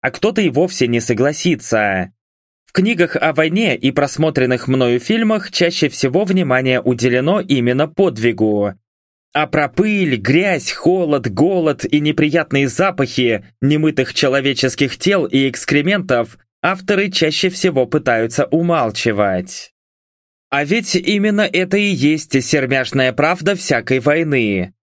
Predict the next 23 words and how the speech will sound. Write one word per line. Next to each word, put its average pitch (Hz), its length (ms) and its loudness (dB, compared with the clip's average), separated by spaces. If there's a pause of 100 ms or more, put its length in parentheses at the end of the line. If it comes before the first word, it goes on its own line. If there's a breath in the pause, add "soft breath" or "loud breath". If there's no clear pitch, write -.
(180)
А 131 120 -2
еще 147 400 0
постоянная 120 760 0
ходьба. 117 760 -2 (480)
Да-да, 110 600 -2 (220)
война — 147 560 0
это 170 240 0
сплошной 156 680 0
многодневный 156 800 0
переход 135 560 0
из 117 220 -2
точки 123 480 -2
А 170 200 -2
в 202 80 -14
точку 131 440 0
Б, 113 440 0 (280)
потом 226 360 0
в - 100 -8
точку 185 420 0
В 113 460 0
и 208 140 0
так 147 380 -4
далее. 98 800 0